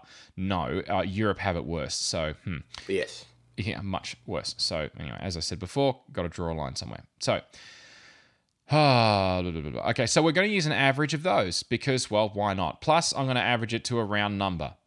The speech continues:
Speaker 1: but it's only gonna be a round number in one set of currencies and m-, measurements. So the other number will not be round because, well, I didn't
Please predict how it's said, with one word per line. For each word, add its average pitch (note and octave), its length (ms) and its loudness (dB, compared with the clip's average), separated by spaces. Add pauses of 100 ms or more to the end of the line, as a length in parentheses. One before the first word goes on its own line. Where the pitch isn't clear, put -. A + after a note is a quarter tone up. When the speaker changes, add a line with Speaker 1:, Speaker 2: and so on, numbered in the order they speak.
(100)
Speaker 1:
but A2+ 100 4
it's A2 140 2
only C#3 180 2
gonna C3 160 0
be B2+ 100 2
a A#2 60 2
round A#2+ 280 0
number G#2+ 380 2
in G2+ 200 -2
one G#2 260 0
set - 320 0
of F#2 300 0
currencies F#2+ 520 -2
and F2+ 440 -4 (400)
m-, F2+ 240 -2
measurements. F2+ 720 -2
So E2+ 500 0
the F#2 120 2
other F2+ 220 2
number E2+ 280 -2
will A#2 100 -4
not E3 180 0
be G#2+ 100 -2
round B1 340 -4 (320)
because, F2 420 -2
well, E2 340 0
I D#2 140 0
didn't E2 260 -4